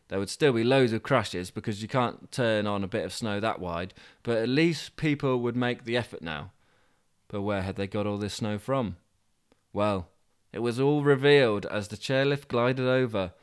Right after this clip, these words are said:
the Folie Douce, where no snow could be seen in a fifty metre radius. "Success!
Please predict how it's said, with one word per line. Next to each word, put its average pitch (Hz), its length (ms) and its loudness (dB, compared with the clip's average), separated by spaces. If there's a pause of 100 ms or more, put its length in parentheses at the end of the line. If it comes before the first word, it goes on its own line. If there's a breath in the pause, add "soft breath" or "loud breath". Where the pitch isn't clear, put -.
(180 soft breath)
the 101 80 -6
Folie 104 380 -2
Douce, 107 500 -4 (500)
where 95 140 -2
no 131 280 4
snow 160 500 4
could 110 220 -4
be 110 120 -2
seen 127 400 2
in 104 180 -2
a 92 80 -4
fifty 131 560 -2
metre 110 380 -2
radius. 107 760 -2 (640)
"Success! - 1200 -4